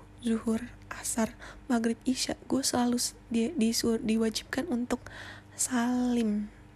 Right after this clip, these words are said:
cium tangan, cium tangan ke nyokap atau bokap gue, itu wajib. Karena kayak gak tahu ya, mungkin katanya, kayak, katanya kata bokap gue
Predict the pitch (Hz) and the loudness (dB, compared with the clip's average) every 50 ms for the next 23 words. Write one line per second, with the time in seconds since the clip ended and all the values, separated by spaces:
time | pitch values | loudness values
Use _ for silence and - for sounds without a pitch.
0 | - - - - - 233 226 226 - 233 233 233 233 226 220 226 220 - - - | -20 -10 -6 -4 -2 0 0 0 0 0 0 0 0 0 0 -2 -4 -8 -12 -14
1 | - - - - - - - - - 226 233 240 - 226 240 226 233 233 - - | -12 -12 -12 -16 -18 -16 -8 -2 0 0 0 0 0 -2 0 0 -2 -2 -4 -6
2 | - 233 233 226 - 233 - 247 - - 226 - - - 233 - - - 240 233 | -4 -2 -2 -2 -2 -2 -4 -2 -2 -2 -2 -2 -4 -6 -6 -8 -4 -2 -2 -2
3 | 220 - - - - - - - - - - - - - - 240 233 233 220 - | -2 -4 -10 -18 -20 -20 -20 -20 -18 -18 -16 -14 -6 -2 0 2 2 0 -2 -2
4 | - 240 - - - - - - - - - - - - - - - - - - | -4 -6 -6 -6 -14 -20 -20 -20 -20 -20 -20 -18 -18 -16 -16 -16 -16 -18 -18 -20
5 | - - - 262 269 285 294 - 269 240 247 285 339 - - - - - - - | -18 -8 -4 0 0 0 0 0 0 0 -2 -2 -6 -10 -16 -20 -20 -20 -20 -20
6 | - - - - - - - - - - - - - - - - - - - - | -20 -20 -20 -20 -20 -20 -20 -20 -20 -20 -20 -20 -20 -20 -20 -20 -20 -20 -20 -20
7 | - - - - - - - - 339 - - - - 233 226 226 - - 302 339 | -20 -20 -20 -20 -20 -18 -16 -16 -14 -14 -14 -12 -6 -4 -2 -2 0 2 2 4
8 | 339 269 240 214 208 220 - 302 302 302 294 277 254 262 339 339 - - - 226 | 4 4 4 4 2 2 2 2 2 2 2 2 0 0 -2 -4 -6 -4 -2 -2
9 | 233 233 277 - - 254 - 269 294 294 - 254 - 220 214 233 233 - - | 0 -2 -2 -4 -6 -4 -2 -2 -2 0 -2 -2 0 -2 -2 -2 -2 -4 -4